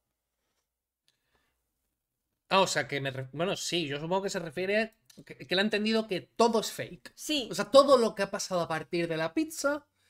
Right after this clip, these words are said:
Speaker 1: es fake.
Speaker 2: Sí.
Speaker 1: O sea, porque es Nóminas y es especial. Eh,
Speaker 2: Exacto.
Speaker 1: puede ser. O sea, es lo más probable, pero es lamentable. O sea, es lamentable que seas una persona así. Entonces,
Speaker 2: Pero bueno,
Speaker 1: pero
Speaker 2: son
Speaker 1: me
Speaker 2: Nóminas.
Speaker 1: flipa lo de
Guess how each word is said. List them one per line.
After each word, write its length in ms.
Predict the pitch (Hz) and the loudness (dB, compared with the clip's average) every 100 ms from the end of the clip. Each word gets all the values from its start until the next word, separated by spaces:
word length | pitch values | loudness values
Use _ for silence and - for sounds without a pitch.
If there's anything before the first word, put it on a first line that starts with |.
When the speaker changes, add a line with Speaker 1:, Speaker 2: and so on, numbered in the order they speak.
| _ _ _ - | _ _ _ -6
Speaker 1:
es 180 | 185 | -4
fake. 420 | - 139 123 - - | -4 -4 -6 -10 -20
Speaker 2:
Sí. 400 | - 247 220 220 | -10 -8 -8 -10
Speaker 1:
O 40 | - | -4
sea, 180 | 165 | -4
porque 240 | 165 160 160 | -2 -4 -4
es 240 | - - _ _ _ | -6 -10 _ _ _
Nóminas 480 | 160 190 202 226 175 | -4 -2 0 -2 -2
y 40 | |
es 100 | 135 | -6
especial. 640 | 131 131 127 117 110 120 - _ _ _ _ - | -10 -12 -10 -8 -8 -12 -16 _ _ _ _ -2
Eh, 320 | 170 160 151 143 | 2 4 4 4
Speaker 2:
Exacto. 420 | 147 - 131 - | 0 -4 -12 -12
Speaker 1:
puede 280 | - 170 226 | -4 0 0
ser. 460 | 220 - 165 147 - _ _ _ - | 0 -2 -2 -2 -8 _ _ _ -6
O 80 | |
sea, 120 | 139 160 | -2 2
es 40 | |
lo 60 | 202 | 2
más 140 | 208 | 2
probable, 640 | 202 180 147 151 143 127 - _ | 2 4 4 2 -2 -6 -12 _
pero 140 | - 143 | -6 -4
es 60 | 143 | -2
lamentable. 600 | 156 151 127 151 143 - | -2 -4 -4 -4 -6 -8
O 40 | |
sea, 120 | - 113 | -14 -12
es 60 | |
lamentable 380 | 123 127 127 135 | -6 -6 -4 -6
que 100 | 151 | -8
seas 200 | 175 156 | -8 -10
una 260 | 147 147 143 | -12 -12 -10
persona 280 | 135 127 113 | -10 -10 -10
así. 340 | 131 151 - _ _ _ _ _ | -8 -10 -10 _ _ _ _ _
Entonces, 640 | 175 185 190 175 131 123 - | -2 2 2 2 -4 -8 -8
Speaker 2:
Pero 180 | 254 196 | -8 -8
bueno, 140 | 196 | -2
Speaker 1:
pero 140 | 208 208 | 2 4
Speaker 2:
son 80 | 214 | 2
Speaker 1:
me 60 | |
Speaker 2:
Nóminas. 340 | 208 202 202 180 | -2 -2 -2 0
Speaker 1:
flipa 280 | 233 247 320 | 2 4 6
lo 100 | 254 | 6
de 240 | 302 330 | 4 0